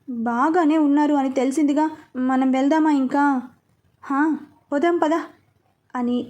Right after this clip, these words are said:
ఆవిడని గ్లాస్ విండోలో నుండి చూసి బయటకు వచ్చేశారు.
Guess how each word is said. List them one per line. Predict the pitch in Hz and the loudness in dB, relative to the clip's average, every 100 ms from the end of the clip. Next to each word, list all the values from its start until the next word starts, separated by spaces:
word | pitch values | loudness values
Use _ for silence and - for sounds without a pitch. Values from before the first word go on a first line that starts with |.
| - | -8
ఆవిడని | 240 240 240 247 | -4 -2 0 -2
గ్లాస్ | 220 226 262 - | -2 -2 -2 -2
విండోలో | 254 254 311 302 | -2 0 2 2
నుండి | 240 240 240 | 0 -2 -2
చూసి | 240 240 247 - | -2 -2 -4 -4
బయటకు | 214 220 220 | -2 -2 -2
వచ్చేశారు. | 269 262 254 254 233 | -4 -2 -2 -2 -4